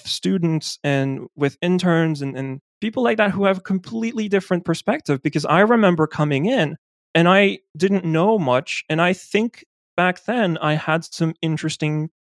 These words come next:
points of view because I was so far out from the world I was in. And I do think sometimes we, we try to shut down students or interns or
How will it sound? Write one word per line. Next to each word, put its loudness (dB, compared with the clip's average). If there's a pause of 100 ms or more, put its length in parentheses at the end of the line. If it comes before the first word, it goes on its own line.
(140)
points 0
of 0
view 2
because 0
I 4
was 2
so 2
far 2
out 2
from -2 (220)
the -2
world 2
I 2
was -2
in. -2
And 0
I 2
do -4
think -2
sometimes 0
we, -4
we -4
try 0
to 4
shut 0
down 4
students 0
or 0
interns -4
or -4